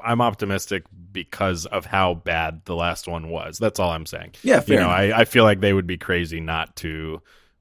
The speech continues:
Speaker 1: take an entirely new approach. But, um, as
Speaker 2: Well,
Speaker 1: long, I
Speaker 2: on
Speaker 1: mean,
Speaker 2: that note
Speaker 1: I, I love Shia, but I don't think he,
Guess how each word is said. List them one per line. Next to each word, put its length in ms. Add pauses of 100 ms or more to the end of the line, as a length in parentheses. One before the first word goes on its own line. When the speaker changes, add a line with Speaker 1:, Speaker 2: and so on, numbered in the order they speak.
(120)
Speaker 1:
take 220
an 160
entirely 540
new 140
approach. 540
But, 380
um, 360
as 120
Speaker 2:
Well, 140
Speaker 1:
long, 100
I 20
Speaker 2:
on 80
Speaker 1:
mean, 120
Speaker 2:
that 100
note 80
Speaker 1:
I, 100
I 180
love 260
Shia, 400
but 100
I 80
don't 180
think 160
he, 160